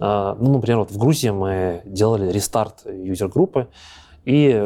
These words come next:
ребята здесь запустили там конференцию дев-, про DevOps, а, DevOps Conf. Я ездил туда на, на эту конференцию, я пообщался с организаторами, я увидел желание, что, что они действительно тоже хотят что-то делать, м, с разных компаний, там, например, Data Art, э, с того же ипама,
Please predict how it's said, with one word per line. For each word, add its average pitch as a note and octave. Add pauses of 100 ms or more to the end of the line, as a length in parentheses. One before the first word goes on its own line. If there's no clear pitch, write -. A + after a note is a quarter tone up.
(140)
ребята G#2
здесь G2
запустили G#2+
там F#2+
конференцию G#2
дев-, G2+
про G2+
DevOps, F#2 (100)
а, G#2
DevOps G#2
Conf. F#2 (600)
Я A2
ездил G#2
туда G2
на, F#2
на G2
эту G2
конференцию, C#3+
я G#2+
пообщался G2+
с -
организаторами, A2+
я G#2
увидел G2+
желание, G2
что, -
что G2
они G2
действительно F2
тоже G2
хотят -
что-то -
делать, F3 (680)
м, G#2
с -
разных G#2
компаний, E3
там, G2
например, F2+
Data -
Art, D3+ (140)
э, A2
с -
того F#2
же G2
ипама, C#3